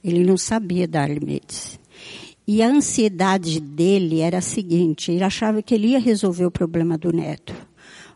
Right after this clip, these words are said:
Por quê? Quando a filha dele ficou surda, ele foi uma das pessoas que fundou um instituto em São Paulo pra tratar de surdez.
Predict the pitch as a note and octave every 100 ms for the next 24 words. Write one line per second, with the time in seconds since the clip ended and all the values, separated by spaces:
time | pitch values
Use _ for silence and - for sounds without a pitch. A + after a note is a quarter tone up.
0 | - B3+ B3+ - A3+ F3 D3 E3+ - G3
1 | - A3 B3+ B3+ - G#3+ F#3+ D#3+ F3+ E3+
2 | F3+ - E3 - - C4 C4+ F3+ E3+ D#3
3 | E3 _ _ _ - - - - A3+ C4
4 | D#4 - B3+ C4+ C4 B3 C#4+ C#4+ B3+ F#3+
5 | F#3 F3+ - D#3+ - A3 G#3 F#3 D#3 D#3+
6 | - - B3+ - - F4 A4 D#4 E3 E3
7 | G#3 B3 F#3+ - - G3 A#3 A#3+ - C#4
8 | - A#3+ A#3+ B3+ B3 C4+ C4+ - F#3+ G3
9 | A3 A3 A3 G#3+ A3+ A3 - A3 A3 -
10 | C4+ C4+ G#3 G#3 G#3 - - -